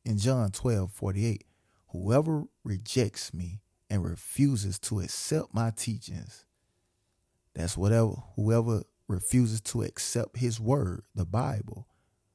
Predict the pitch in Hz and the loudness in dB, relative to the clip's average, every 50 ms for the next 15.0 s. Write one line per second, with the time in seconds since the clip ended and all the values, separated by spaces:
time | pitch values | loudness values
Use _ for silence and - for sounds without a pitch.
0 | _ - 98 95 - 107 104 110 127 131 127 101 87 - - - - 90 87 85 | _ -6 -6 -2 0 2 2 4 4 4 2 2 0 -2 -6 -6 -6 -4 -4 -2
1 | 87 104 123 123 90 85 107 110 - _ _ _ _ _ _ _ _ _ _ _ | 2 2 2 2 2 0 -2 -6 -12 _ _ _ _ _ _ _ _ _ _ _
2 | _ _ _ _ _ _ _ _ - 117 117 123 117 - 120 117 117 113 107 107 | _ _ _ _ _ _ _ _ 2 2 4 4 2 2 0 0 0 2 2 0
3 | 104 110 104 - - - - - 127 110 - - - _ _ _ _ _ _ _ | 0 0 0 -2 -4 -4 -2 -2 0 0 -2 -6 -10 _ _ _ _ _ _ _
4 | _ _ _ _ _ _ _ _ _ _ _ _ - 120 120 104 82 82 92 101 | _ _ _ _ _ _ _ _ _ _ _ _ 0 2 2 2 2 0 2 2
5 | 123 143 139 110 101 101 - - 104 104 101 104 101 110 104 87 - - - - | 4 4 4 4 2 0 0 -2 -2 -2 -2 0 2 2 2 2 0 -4 -8 -10
6 | - - - 113 - - - _ _ _ _ _ _ _ _ _ _ _ _ _ | -8 -8 -8 -8 -10 -12 -16 _ _ _ _ _ _ _ _ _ _ _ _ _
7 | _ _ _ - 78 73 76 104 127 135 143 147 143 139 143 147 147 147 147 - | _ _ _ -8 -6 2 4 8 8 8 8 8 6 4 4 4 4 4 4 4
8 | - 113 117 123 127 - - - - 139 147 139 - - - 113 98 98 110 107 | 4 4 4 4 2 0 -2 2 4 4 4 4 2 -2 -4 -2 -2 -2 -2 0
9 | 98 120 123 123 127 120 - - - 104 98 - 95 90 92 98 110 123 123 113 | 2 4 4 4 4 2 0 -2 -2 -2 -2 0 -2 -4 0 2 2 4 4 4
10 | 104 95 95 110 101 101 101 101 104 - _ _ _ _ _ _ _ _ _ _ | 2 2 2 2 2 2 2 0 -2 -6 _ _ _ _ _ _ _ _ _ _
11 | - - 98 98 92 82 76 80 76 82 95 104 107 101 101 104 104 - - - | -8 -6 -4 -4 -4 -6 -6 -6 -4 -2 0 2 2 2 2 0 -2 -4 -8 -10
12 | 120 113 98 90 - - - - _ _ _ _ _ _ _ _ _ _ _ _ | -4 -2 0 0 -2 -4 -10 -18 _ _ _ _ _ _ _ _ _ _ _ _
13 | _ _ _ _ _ _ _ _ _ _ _ _ _ _ _ _ _ _ _ _ | _ _ _ _ _ _ _ _ _ _ _ _ _ _ _ _ _ _ _ _
14 | _ _ _ - 107 107 - 156 180 180 160 147 127 110 139 175 185 - _ | _ _ _ -2 -2 0 2 2 4 4 4 4 4 2 0 0 0 -2 _